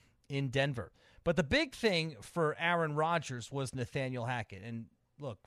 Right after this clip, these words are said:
when it became clear that the Jets were gonna move on from Zach Wilson and that Rodgers' days in Green Bay might be numbered with the emergence of Jordan Love, and, um,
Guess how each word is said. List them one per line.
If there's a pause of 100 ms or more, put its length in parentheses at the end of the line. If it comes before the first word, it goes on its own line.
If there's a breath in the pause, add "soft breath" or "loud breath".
(140)
when
it
became
clear (340 loud breath)
that
the
Jets
were
gonna
move
on
from
Zach
Wilson (800)
and
that (140)
Rodgers'
days
in
Green
Bay
might
be
numbered
with
the
emergence
of (260 loud breath)
Jordan
Love,
and, (420 soft breath)
um,